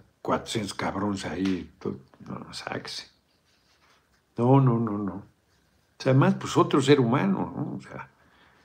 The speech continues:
a mi abuela no le besaba yo la mano. Era súper limpia.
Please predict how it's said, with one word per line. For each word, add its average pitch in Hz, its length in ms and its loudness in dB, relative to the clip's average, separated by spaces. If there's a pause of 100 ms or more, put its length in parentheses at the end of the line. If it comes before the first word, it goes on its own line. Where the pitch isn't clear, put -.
(880)
a 98 40 0
mi 120 180 2
abuela 147 480 10
no 98 180 -2
le 98 100 -2
besaba 87 300 -6
yo 90 200 -6
la 101 140 -4
mano. 113 380 -6 (520)
Era 101 180 -4
súper - 400 -10
limpia. 107 480 -10